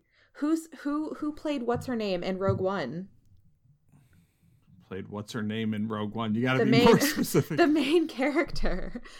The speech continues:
Speaker 2: Oh, Jyn Erso?
Speaker 1: I guess. I don't know.
Speaker 2: No, that's the character, not the actor or
Speaker 1: Sure, I
Speaker 2: actress.
Speaker 1: saw that, like, one time, so.
Speaker 2: Yeah, but Oscar nominee. Was she a nominee?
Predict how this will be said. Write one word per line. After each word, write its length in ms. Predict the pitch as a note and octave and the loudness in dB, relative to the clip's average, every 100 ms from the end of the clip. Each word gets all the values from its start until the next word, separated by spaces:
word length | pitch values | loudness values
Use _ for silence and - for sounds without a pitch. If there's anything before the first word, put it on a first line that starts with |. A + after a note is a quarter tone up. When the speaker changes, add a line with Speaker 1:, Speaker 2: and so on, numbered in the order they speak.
| - | 0
Speaker 2:
Oh, 500 | F3 D#3+ B2+ B2 C3 | 4 4 4 2 -2
Jyn 240 | B2+ D#3+ D#3+ | 0 0 2
Erso? 640 | D#3+ E3+ - G3+ A3 G#3 F3 - - _ _ _ _ - - - | 0 0 0 0 0 -4 -8 -20 -20 _ _ _ _ -20 -12 -8
Speaker 1:
I 60 | |
guess. 400 | F3 E3 C3 - | -2 -2 -2 -6
I 100 | D3 | -6
don't 120 | E3+ | -6
know. 80 | E3 F#3 | -4 -2
Speaker 2:
No, 100 | F#3+ E3 | -2 0
that's 300 | D3+ D#3+ - | 2 2 0
the 100 | B2+ | -6
character, 520 | - C#3+ B2 - A#2+ | -2 -2 -2 -4 -2
not 240 | A#2+ B2 | 0 -2
the 140 | B2+ A#2+ | -4 -6
actor 380 | A#2 A#2 G#2 G#2 | -6 -8 -14 -16
or 140 | C3 | -18
Speaker 1:
Sure, 220 | - D#3 F#3 C#3+ | -10 -2 -2 0
I 100 | E2+ | -2
Speaker 2:
actress. 140 | G3 - | -4 0
Speaker 1:
saw 160 | G3+ | 0
that, 160 | G3 F#3+ | 0 0
like, 260 | F#3+ F#3 | -2 -4
one 300 | - F3+ E3 | -10 -10 -8
time, 320 | F3+ - - G3+ | -8 -10 -10 -10
so. 480 | - E3 D#3+ D#3+ - - | -6 -6 -4 -6 -10 -10
Speaker 2:
Yeah, 320 | D#3+ E3+ E3 | -2 0 0
but 260 | C#3+ D#3 - | -2 -6 -6
Oscar 480 | C3+ E3 G3 - F#3+ | -2 -2 -2 -2 -4
nominee. 1120 | D#3 C#3+ C3+ B2+ B2 A#2+ A#2+ A#2 A3 G#3 G3+ - _ - | -4 -4 -2 -2 0 -2 -4 -6 -8 -10 -14 -20 _ -12
Was 120 | C3 | -10
she 220 | - D#3+ | -8 -6
a 60 | E3+ | -4
nominee? 840 | C#3 C3+ D#3+ D3 C3+ F3+ A3 A#3 | -4 -4 -6 -10 -8 -6 -6 -6